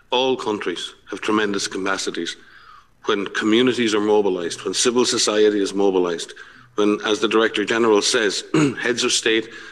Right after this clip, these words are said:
and governments drive an all-of-society approach. There are no, uh, silver bullets here. There are no easy answers. Uh, if there were,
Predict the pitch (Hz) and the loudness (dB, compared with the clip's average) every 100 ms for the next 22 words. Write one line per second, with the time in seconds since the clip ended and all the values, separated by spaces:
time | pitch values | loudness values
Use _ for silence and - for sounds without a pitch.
0 | - 98 113 113 117 113 110 - - - | -6 -4 -2 -2 -2 -4 -6 -10 -18 -2
1 | 107 104 101 104 - 85 90 120 120 117 | 0 2 0 -4 -12 -10 -2 0 2 2
2 | - - - 104 104 98 92 - 107 85 | 0 -4 -6 -2 -4 -4 -6 0 0 0
3 | - - - - 110 123 139 120 123 127 | -4 -12 -20 -4 -2 0 0 2 4 4
4 | 113 - - - - 117 117 104 - - | 4 -2 -18 -20 -12 -4 -4 -4 -12 -14
5 | - 123 110 101 110 113 - 98 98 101 | -2 0 2 0 0 0 0 2 2 2
6 | 120 117 113 104 95 123 113 92 - - | 2 0 0 0 0 -2 0 -2 -4 -12
7 | - - - - - 104 104 107 113 107 | -20 -20 -20 -20 -6 -2 0 0 2 4
8 | 123 120 101 - | 4 4 0 -8